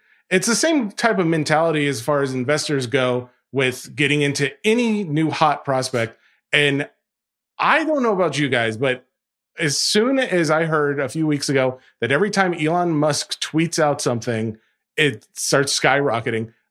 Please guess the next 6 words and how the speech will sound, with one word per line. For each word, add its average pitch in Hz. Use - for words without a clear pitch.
I 143
immediately 135
started 123
following 120
him. 107
And 143